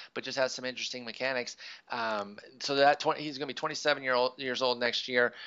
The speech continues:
Greinke is a little bit older, gonna be, what, thirty-two next year? That's still not old though. So I, I love Greinke. I got those two, three, four. Uh, on Sale and Greinke. Let's jump to five real quick. Who have you got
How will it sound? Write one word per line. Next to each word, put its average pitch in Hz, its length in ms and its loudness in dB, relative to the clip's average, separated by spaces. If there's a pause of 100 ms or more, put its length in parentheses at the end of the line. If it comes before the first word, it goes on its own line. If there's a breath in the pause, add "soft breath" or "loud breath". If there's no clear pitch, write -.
(140)
Greinke 131 320 2
is 127 100 0
a 131 40 0
little 127 200 0
bit 120 100 4
older, 120 240 4
gonna 117 120 -2
be, 107 120 -2
what, 107 240 0
thirty-two 131 560 0
next 131 320 0
year? 131 240 4 (200 loud breath)
That's 151 140 2
still 170 220 2
not 120 160 6
old 104 260 2
though. 101 220 -10
So 101 480 2
I, 139 220 4 (200)
I 135 120 4
love 123 260 2
Greinke. 120 260 -2
I 117 60 6
got 120 180 2
those 113 160 -2
two, 117 160 -8
three, 113 240 -6
four. 107 460 2 (920)
Uh, 104 280 2
on 104 200 -2
Sale 113 260 2
and 104 100 -6
Greinke. 113 340 -2 (220 loud breath)
Let's - 180 4
jump 170 220 4
to 139 80 -6
five 139 380 6
real 123 120 0
quick. - 280 -6
Who 135 80 -8
have 123 100 -8
you 123 80 -8
got 110 360 4